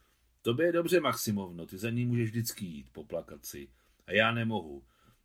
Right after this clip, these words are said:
Náš muslimský zákon to nepřikazuje.“ „Alláh s ním, se zákonem. Ty jdi a sama si poplač, Kristus ti odpustí,“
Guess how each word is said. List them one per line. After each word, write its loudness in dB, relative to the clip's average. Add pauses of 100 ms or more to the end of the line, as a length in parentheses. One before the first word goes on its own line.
Náš 0
muslimský -2
zákon 2
to -2
nepřikazuje.“ -8 (920)
„Alláh 2
s -4
ním, 0
se -12
zákonem. -6
Ty -2
jdi 4
a 0
sama -4
si -6
poplač, -8
Kristus -6
ti -14
odpustí,“ -16